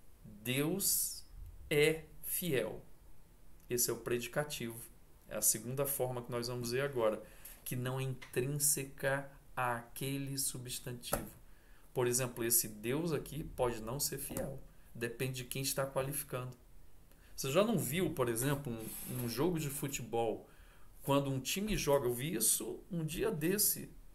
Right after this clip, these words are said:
Jornalistas falaram, "o time jogou bem." Outro grupo de jornalistas, "o time jogou mal." Peraí, o time jogou bem ou mal? Isso seria uma qualificação, jogou bem,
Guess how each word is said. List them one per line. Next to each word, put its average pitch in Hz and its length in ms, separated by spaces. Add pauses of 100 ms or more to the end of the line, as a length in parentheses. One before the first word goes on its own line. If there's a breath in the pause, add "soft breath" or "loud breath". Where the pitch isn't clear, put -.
(1000 soft breath)
Jornalistas 156 840
falaram, 120 420
"o - 60
time 165 320
jogou 147 320
bem." 123 600 (480)
Outro 165 340
grupo 175 400
de 151 80
jornalistas, 147 840
"o - 20
time 180 260
jogou 170 680
mal." 165 500 (1300)
Peraí, - 280
o 147 40
time 196 220
jogou 190 320
bem 196 220
ou 208 80
mal? 123 360 (600 loud breath)
Isso 208 280
seria 139 340
uma 143 200
qualificação, 143 1160 (120)
jogou 131 720
bem, 120 720